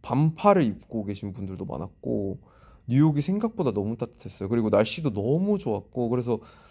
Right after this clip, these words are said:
아, 저는 또 너무 기대를 한 거죠. "아, 날씨 너무 좋으니까 내일도 진짜 재밌겠다." 했는데, 오늘 아침에 일어났는데 웬열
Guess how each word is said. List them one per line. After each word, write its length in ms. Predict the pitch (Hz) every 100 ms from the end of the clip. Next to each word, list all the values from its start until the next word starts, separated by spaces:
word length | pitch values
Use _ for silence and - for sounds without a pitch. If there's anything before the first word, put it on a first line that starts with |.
| _ - - _ -
아, 100 | 123
저는 220 | 123 131
또 320 | 117 110 - - _ _
너무 240 | - 135 143
기대를 280 | 123 127 120
한 100 | 143
거죠. 400 | 131 104 95 107
"아, 140 | 107
날씨 320 | 104 107 113
너무 380 | 110 117 135 127
좋으니까 440 | 110 120 113 -
내일도 280 | 104 117 117
진짜 160 | - 101
재밌겠다." 480 | - 113 120 117 110
했는데, 300 | 107 101 92 - -
오늘 240 | 117 117 107
아침에 320 | 101 - 107
일어났는데 380 | 101 95 92 95
웬열 380 | 95 95 90